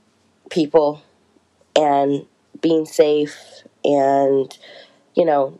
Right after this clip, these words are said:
not contact, contracting coronavirus. I thought I was untouchable because,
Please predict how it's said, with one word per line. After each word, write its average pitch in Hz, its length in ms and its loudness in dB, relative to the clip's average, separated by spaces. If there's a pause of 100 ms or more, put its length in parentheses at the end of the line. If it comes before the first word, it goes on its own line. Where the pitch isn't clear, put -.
not 160 360 0
contact, - 540 -4
contracting 143 840 -2
coronavirus. 143 880 0 (380)
I 277 220 0
thought 403 220 0
I 349 100 2
was 208 180 -2
untouchable 156 760 -2
because, 151 540 -2